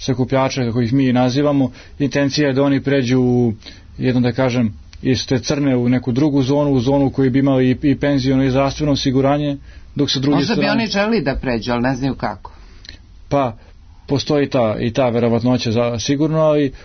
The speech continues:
Speaker 1: upravo smo mi tu, upravo su tu i lokalne samouprave da pruže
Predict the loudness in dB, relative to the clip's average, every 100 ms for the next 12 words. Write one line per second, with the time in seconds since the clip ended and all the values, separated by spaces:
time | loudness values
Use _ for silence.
0 | -2 0 2 0 2 0 0 0 2 2
1 | 2 0 0 -2 0 2 2 2 2 0
2 | 0 -2 0 0 0 0 0 2 2 0
3 | 0 0 2 0